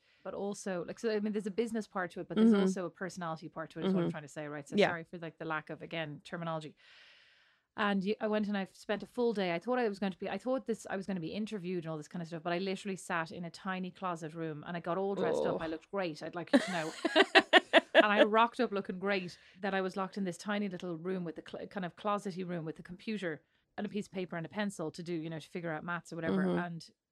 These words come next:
Speaker 1: actually, it was kind of grand, maybe not knowing what it was, 'cause I feel like had I known, I probably would have. And there are all these online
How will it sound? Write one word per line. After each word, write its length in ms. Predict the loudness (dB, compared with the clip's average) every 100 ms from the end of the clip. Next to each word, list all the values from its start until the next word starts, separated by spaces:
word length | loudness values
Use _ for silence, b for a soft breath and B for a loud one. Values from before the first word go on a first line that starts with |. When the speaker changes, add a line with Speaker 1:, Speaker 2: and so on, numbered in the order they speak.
| _ _ _
Speaker 1:
actually, 320 | -12 -10 -2 -2
it 60 |
was 100 | -2
kind 260 | -10 -8 -4
of 60 | -2
grand, 340 | -2 -2 -2
maybe 280 | -2 -2 -4
not 240 | -4 -4
knowing 200 | -6 -6
what 120 | -4
it 60 | -2
was, 200 | -2 -4
'cause 120 | -8
I 60 | -8
feel 140 | -4
like 160 | -4 -2
had 200 | -2 0
I 100 | 0
known, 200 | -2 -2
I 60 |
probably 440 | -4 -4 -4 -4 -4
would 160 | -2
have. 100 | -4
And 80 | -4
there 80 | 0
are 40 |
all 100 | 0
these 160 | 0 -4
online 400 | -6 -6 -6